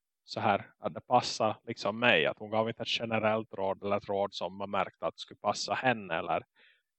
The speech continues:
som hon trodde var bra att säga. Att hon gav ofta råd som hon visst skulle, eller, eller som jag skulle kanske gå på eller som,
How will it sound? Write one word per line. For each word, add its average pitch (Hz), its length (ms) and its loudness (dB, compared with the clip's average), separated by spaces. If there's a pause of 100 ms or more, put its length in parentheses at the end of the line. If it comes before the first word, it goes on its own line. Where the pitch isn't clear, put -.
(200)
som - 160 -14
hon 101 100 -12
trodde 101 240 -6
var 98 80 0
bra 98 240 2
att 95 60 2
säga. 104 360 2
Att - 120 -6
hon 90 240 -12 (480)
gav 117 100 2
ofta 123 300 0
råd 117 380 6 (880)
som 120 180 -4
hon 120 160 0
visst 135 440 2
skulle, 101 380 -4 (1600)
eller, - 200 -6
eller 92 160 -4
som 117 220 -4
jag 113 160 2
skulle - 180 -6
kanske 113 300 -2
gå 117 180 0
på 87 360 -2
eller 87 160 2
som, 95 360 -6